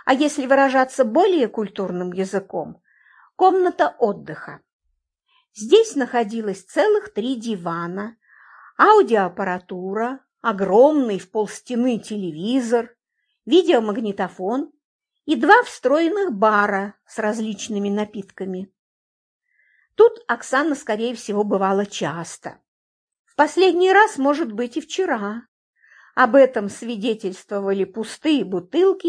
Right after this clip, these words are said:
из-под шампанского и водки, составленные на полу у крайнего дивана, и целая батарея фужеров и рюмок,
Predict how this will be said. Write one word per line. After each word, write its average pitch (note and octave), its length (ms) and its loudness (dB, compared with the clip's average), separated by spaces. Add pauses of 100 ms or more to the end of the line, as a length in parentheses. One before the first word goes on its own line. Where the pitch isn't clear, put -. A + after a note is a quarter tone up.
(100)
из-под - 300 -10
шампанского C4 800 -4
и A#3+ 260 -8
водки, A3+ 640 -4 (920)
составленные D#4+ 840 4
на C4+ 100 4
полу C4+ 420 2
у A3+ 60 -4
крайнего A3 540 0
дивана, G3+ 720 -2 (680)
и E4+ 100 2
целая G#4 680 6
батарея B3+ 520 2
фужеров G#3+ 680 0
и G3 80 2
рюмок, D4 600 -4